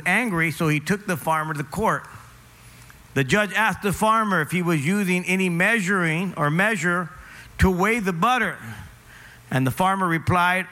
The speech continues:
"Your Honor, I'm very poor. I don't have a proper measure, measuring thing, but I do have a scale."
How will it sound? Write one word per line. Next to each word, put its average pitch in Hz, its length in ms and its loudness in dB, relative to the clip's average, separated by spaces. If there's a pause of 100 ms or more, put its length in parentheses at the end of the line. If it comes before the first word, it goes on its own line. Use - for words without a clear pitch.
(260)
"Your 151 200 4
Honor, 208 280 2
I'm 180 240 -2
very 175 240 4
poor. 196 560 0
I 160 100 2
don't 165 140 0
have 170 160 2
a 151 60 -2
proper 175 420 0 (120)
measure, 180 480 0
measuring 170 640 0
thing, 143 320 -2
but 139 160 0 (560)
I 143 100 2
do 190 160 2
have 185 240 2
a 139 60 -4
scale." 196 560 0